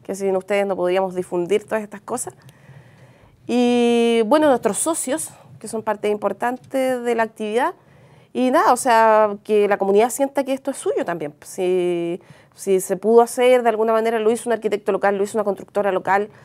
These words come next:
ir viendo de repente algunos pequeños cambios o tips a lo que nosotros como Cámara podemos a-, aportar y también,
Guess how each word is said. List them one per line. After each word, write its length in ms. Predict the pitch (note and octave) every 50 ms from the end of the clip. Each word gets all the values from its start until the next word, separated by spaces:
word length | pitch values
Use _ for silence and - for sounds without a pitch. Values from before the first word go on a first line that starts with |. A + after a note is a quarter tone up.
| - _ - - _ _
ir 160 | - - - C4+
viendo 320 | B3+ D4+ D#4+ D#4+ D#4 E4
de 100 | D#4 D#4
repente 600 | D4+ D4 C#4 D#4 D#4+ D#4 D#4 - E4 E4 D#4+ D#4+
algunos 320 | D#4+ D4 D4 C#4+ D4+ D4+ D4+ - - - - - - C4+ - _ _ _ - -
pequeños 340 | C4+ C4 A3+ C#4+ D4 D4 D4
cambios 420 | - D4 C#4+ D4 C#4+ D4 C#4 -
o 60 | B3+
tips 420 | - - C#4+ C#4+ - - - - - -
a 60 | - G3
lo 100 | G3+ -
que 80 | G3
nosotros 260 | F#3+ F#3 - A3+ A#3
como 200 | A#3 A3+ G#3 F#3+
Cámara 280 | - G#3+ A#3 B3 B3+ B3+
podemos 480 | A#3 F#3+ F#3+ F#3 G3+ A3+ B3 B3+ A#3+ - -
a-, 200 | - A2+ D3 F3
aportar 600 | - - F3 F3 F3 F3 - - C#4+ E4+ C#4 C4+ - _ _ - -
y 120 | - -
también, 420 | A3+ A3 A3 A3 G#3+ A#3+ C#4 E4